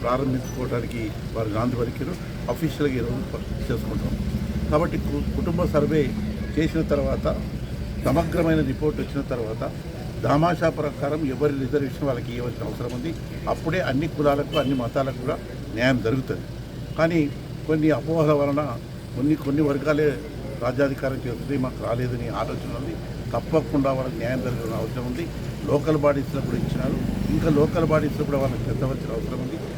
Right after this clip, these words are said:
ఆ విధంగా సర్వే తర్వాత తప్పకుండా లోకల్ బాడీస్లో కూడా పెంచేదానికి గౌరవ ముఖ్యమంత్రి, క్యాబినెట్ అందరూ కూడా నిర్ణయం తీసుకున్నారు. తప్పకుండా మరి ఏదైతే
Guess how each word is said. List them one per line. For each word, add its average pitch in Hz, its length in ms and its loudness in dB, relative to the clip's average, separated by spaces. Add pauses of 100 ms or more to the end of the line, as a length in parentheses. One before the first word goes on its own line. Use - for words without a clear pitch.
(220)
ఆ - 100 6
విధంగా 151 320 4 (120)
సర్వే 135 220 0 (100)
తర్వాత 120 300 -4 (440)
తప్పకుండా 127 460 0 (100)
లోకల్ 120 300 -2
బాడీస్లో 113 360 -4
కూడా 117 180 -4
పెంచేదానికి 120 540 -2 (420)
గౌరవ 120 260 2
ముఖ్యమంత్రి, 117 420 -2 (120)
క్యాబినెట్ 113 420 -2 (420)
అందరూ 123 240 0
కూడా 117 100 2 (100)
నిర్ణయం 120 280 2 (100)
తీసుకున్నారు. 123 460 -2 (400)
తప్పకుండా 143 560 2 (480)
మరి 131 120 2 (140)
ఏదైతే 156 320 4